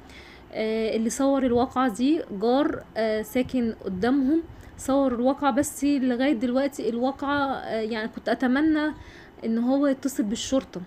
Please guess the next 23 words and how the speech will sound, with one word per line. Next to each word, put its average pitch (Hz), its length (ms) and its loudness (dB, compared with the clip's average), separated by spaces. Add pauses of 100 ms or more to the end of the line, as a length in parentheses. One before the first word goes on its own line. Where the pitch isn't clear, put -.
(340)
هو 226 100 2
طبعا 277 320 2
عمل 262 220 2
حاجة 247 240 -2
إيجابية، 220 500 0
وأنا 214 340 0
واثقة 240 380 -2
إن، 214 280 -2
ومتأكدة 214 760 -4
إن 214 160 -2
الفيديو، 220 600 -2 (580)
آه، 214 160 -2
بتاع 247 540 2
اللي 220 180 -2
هو 247 120 4
صوره 254 340 0
ده 269 480 0
هيطلع 269 260 0
ترند 240 380 0
وي-، 214 540 -2
ويلف 233 420 -2
العالم 247 580 0
و-، 226 360 -6